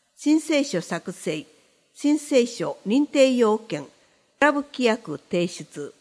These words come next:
佐伯市教育委員会担当へ。その四、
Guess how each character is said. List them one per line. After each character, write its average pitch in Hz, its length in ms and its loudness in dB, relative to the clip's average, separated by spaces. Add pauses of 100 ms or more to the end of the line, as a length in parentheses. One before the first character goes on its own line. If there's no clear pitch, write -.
(380)
佐 254 200 4
伯 254 120 -16
市 190 260 -6
教 269 260 4
育 277 240 -2
委 269 60 2
員 226 180 2
会 151 240 -6
担 170 240 -4
当 170 320 -8
へ。 147 160 -10 (640)
そ 226 140 0
の 233 100 2
四、 202 320 0